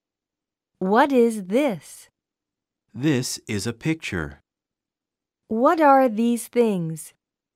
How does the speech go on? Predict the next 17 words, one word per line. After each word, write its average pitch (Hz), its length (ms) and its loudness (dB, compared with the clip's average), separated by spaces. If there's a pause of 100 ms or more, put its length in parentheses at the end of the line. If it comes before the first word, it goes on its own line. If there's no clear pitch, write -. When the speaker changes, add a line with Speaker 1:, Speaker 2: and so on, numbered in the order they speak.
(140)
Speaker 2:
These 139 400 -2
are 92 420 0
a 95 100 -4
knife, 95 680 -4 (380)
a 113 100 -2
spoon, 98 720 -4 (520)
a 104 100 -2
plate, - 680 -6 (540)
a 113 120 -6
fork, 123 640 -4 (560)
a 107 120 -6
door, 117 680 -2 (640)
a 110 100 -4
hat, 113 560 -6 (480)
and 98 240 -4
a 110 60 -4
glass. 117 760 -6